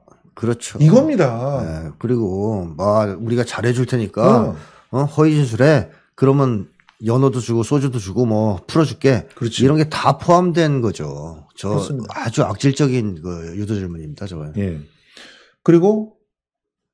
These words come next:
Speaker 2: 이화영은 나름대로 검찰 편에 서서 진술하니까 당시에 김성태, 박용철, 검찰도 그랬고 고무된 상황이었다. 빨리 마무리 짓자고.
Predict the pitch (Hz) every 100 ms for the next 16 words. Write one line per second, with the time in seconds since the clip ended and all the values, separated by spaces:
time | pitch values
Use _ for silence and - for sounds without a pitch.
0 | _ _ _ 151 160 156 143 180 131 151
1 | 170 170 139 147 180 185 185 165 160 160
2 | 165 165 151 156 151 156 151 151 196 131
3 | 95 - 147 160 190 170 147 165 165 156
4 | 117 135 156 151 139 87 - _ 135 165
5 | 175 180 165 131 120 120 98 _ _ 165
6 | 196 214 170 151 127 110 - 92 _ _
7 | _ _ 208 254 220 160 156 135 135 101
8 | 95